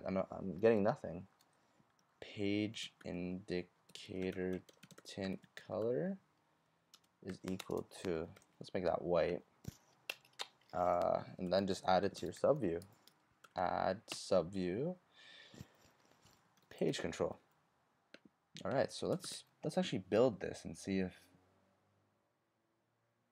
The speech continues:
this is, uh, okay. <laughs>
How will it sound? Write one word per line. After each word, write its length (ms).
this 240
is, 280
uh, 340
okay. 480
<laughs> 120